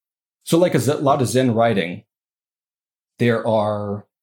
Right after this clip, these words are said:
contradictions within this statement. Um,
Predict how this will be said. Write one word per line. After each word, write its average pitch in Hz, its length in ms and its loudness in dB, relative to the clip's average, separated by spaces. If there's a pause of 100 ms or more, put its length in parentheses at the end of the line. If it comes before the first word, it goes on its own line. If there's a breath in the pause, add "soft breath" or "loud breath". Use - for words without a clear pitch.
(380)
contradictions 135 600 0
within 113 280 0
this 101 200 -4
statement. 101 480 -4 (280)
Um, 95 580 0